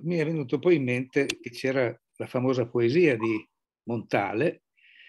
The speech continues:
in cui si, eh, dice, eh, vor-, eh, che nel frattempo ho, ho recuperato qui da, da, da internet, che è breve e vi leggo, nella quale,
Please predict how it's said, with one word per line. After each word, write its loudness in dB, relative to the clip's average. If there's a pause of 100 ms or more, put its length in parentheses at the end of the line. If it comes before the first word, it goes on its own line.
(640)
in -6
cui 0
si, -4
eh, -8
dice, -4
eh, -2
vor-, -6
eh, -8 (500)
che -10
nel -12
frattempo -6
ho, -6
ho -10 (720)
recuperato -6
qui -2
da, -4
da, -8
da -2
internet, -6
che -4
è -8
breve -4
e -6
vi -6
leggo, -4 (680)
nella 0
quale, 2